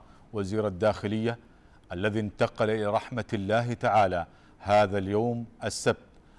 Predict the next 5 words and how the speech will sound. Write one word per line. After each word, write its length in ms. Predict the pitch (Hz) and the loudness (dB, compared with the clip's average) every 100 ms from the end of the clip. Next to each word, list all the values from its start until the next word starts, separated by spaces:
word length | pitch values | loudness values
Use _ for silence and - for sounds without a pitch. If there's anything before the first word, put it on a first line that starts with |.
| - | -6
السادس 580 | 110 - - 110 104 - | -6 -4 2 2 2 -4
والعشرين 600 | 101 98 98 95 107 123 110 - - | -2 -2 -2 -4 -4 -4 -10 -18 -10
من 120 | 101 | -6
الشهر 340 | 98 - 107 | -4 -4 -4
السابع 580 | 107 - - 107 90 95 | -4 -4 0 0 2 -4